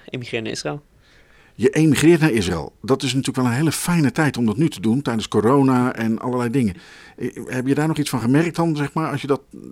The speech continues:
Speaker 2: de stap is al groot, maar wordt die groter daardoor?
Speaker 1: Ja, het is natuurlijk sowieso een, een grote stap. Ehm, ik denk nu, eh, ja, het, het, het heeft zo daardoor zijn uitdagingen en, ehm,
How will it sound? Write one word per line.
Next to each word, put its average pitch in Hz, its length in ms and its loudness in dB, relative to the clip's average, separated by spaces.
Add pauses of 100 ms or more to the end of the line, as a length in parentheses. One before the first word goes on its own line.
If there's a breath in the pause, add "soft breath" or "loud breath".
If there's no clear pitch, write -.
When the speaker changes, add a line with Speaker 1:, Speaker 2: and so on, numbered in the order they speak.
(140)
Speaker 2:
de 110 120 -4
stap - 260 -2
is 127 120 0
al 120 60 0
groot, 117 300 4
maar 113 120 2
wordt 120 160 0
die 104 100 -2
groter 147 340 4
daardoor? 160 320 0 (520)
Speaker 1:
Ja, 123 180 -2
het 120 120 -2
is 127 120 -6
natuurlijk 131 300 -4
sowieso 127 440 6
een, 117 220 -2
een 117 140 -4
grote 120 340 0
stap. 120 420 4 (120)
Ehm, 120 720 0 (280)
ik - 160 -10
denk 120 280 2
nu, 131 360 0
eh, 110 460 2
ja, 113 160 4
het, 107 200 -2
het, 127 180 -12
het 143 200 -6
heeft 147 200 -4
zo 131 220 -2
daardoor 123 300 -4
zijn 127 120 -6
uitdagingen 131 880 2
en, 113 380 -6
ehm, 110 520 -8